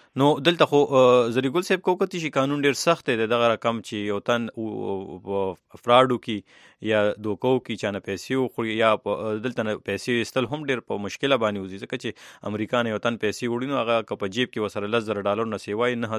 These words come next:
زره نهه سوه نهه نوي روپ-، ډالرو نه، نو هغه تپوس ته کوي، ډیر تپوسونه ته کوي، حکومت ته تپوس کوي، که په هغه ایرپورټ باندې تیریږي چې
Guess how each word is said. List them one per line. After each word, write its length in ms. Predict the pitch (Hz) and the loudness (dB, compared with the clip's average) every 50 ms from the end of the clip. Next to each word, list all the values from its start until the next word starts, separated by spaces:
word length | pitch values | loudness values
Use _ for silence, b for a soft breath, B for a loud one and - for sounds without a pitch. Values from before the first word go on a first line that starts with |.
| 104 113 | -2 -2
زره 160 | 113 110 107 | 0 0 0
نهه 240 | 107 113 110 107 104 - | -2 -2 -4 -4 -4 -2
سوه 240 | - 107 107 107 101 | -2 0 0 0 -2
نهه 240 | 107 117 113 113 110 104 | -2 -4 -4 -4 -6 -6
نوي 180 | 104 104 104 98 B B B B B B B - 101 | -6 -6 -8 -8 B B B B B B B -6 -6
روپ-، 320 | 107 101 - - 107 107 101 101 | -6 -6 -6 -4 -4 -2 0 2
ډالرو 320 | 104 101 104 113 107 107 104 101 | 2 2 2 2 0 -2 -4 -4
نه، 60 | 98 98 | -6 -6
نو 80 | 95 - 101 104 | -8 -6 -6 -6
هغه 180 | 98 101 107 107 104 95 - 101 | -2 2 2 4 2 2 0 -4
تپوس 300 | 87 - 151 156 - - - | -2 0 0 0 -2 -4 -8
ته 100 | 107 - 107 | -8 -8 -6
کوي، 80 | 98 92 110 | -4 -4 -4
ډیر 120 | 107 98 - 104 | -4 -4 -6 -8
تپوسونه 400 | 87 101 92 - 135 135 127 - 113 | -8 -8 -8 -6 -6 -6 -6 -6 -10
ته 80 | 104 - | -10 -8
کوي، 120 | 110 101 101 | -8 -8 -6
حکومت 400 | 92 - 110 107 127 135 - - | -6 -6 -2 0 0 0 0 -2
ته 120 | 123 - 110 | -6 -6 -6
تپوس 340 | 101 - 107 101 95 - - | -6 -6 -6 -6 -6 -8 -10
کوي، 100 | 104 - 104 | -8 -8 -6
که 80 | 90 - 98 | -4 -2 0
په 100 | 98 101 | 0 0
هغه 160 | 107 110 104 | 0 -2 -2
ایرپورټ 240 | - - 135 139 123 110 | -2 -4 -4 -2 -2 -2
باندې 140 | 110 104 92 - | -4 -4 -4 -6
تیریږي 220 | 104 95 98 92 | -8 -10 -10 -8
چې 60 | 101 | -6